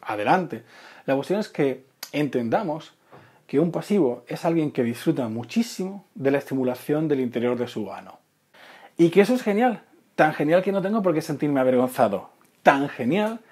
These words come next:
que puedo tener una actitud muy activa, muy dinámica, ser muy vehemente a la hora de follar, siendo yo el follado.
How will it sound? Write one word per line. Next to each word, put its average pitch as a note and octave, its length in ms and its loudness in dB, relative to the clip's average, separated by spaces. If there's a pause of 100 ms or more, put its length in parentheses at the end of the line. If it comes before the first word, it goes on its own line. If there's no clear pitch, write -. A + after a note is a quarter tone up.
(360)
que D#3 120 2
puedo F#3+ 260 4
tener F#3+ 240 0
una E3+ 140 -2
actitud D#3 360 0
muy E3+ 340 0
activa, C3 760 -2
muy F3+ 380 4
dinámica, C#3+ 880 -2
ser D#3 200 -2
muy E3 200 2
vehemente E3 480 -2
a - 20 -4
la C3 80 2
hora D3 100 0
de D3 120 -2
follar, D#3+ 480 0 (460)
siendo G#3+ 380 2
yo C3+ 100 4
el E3+ 80 4
follado. G#2 460 -2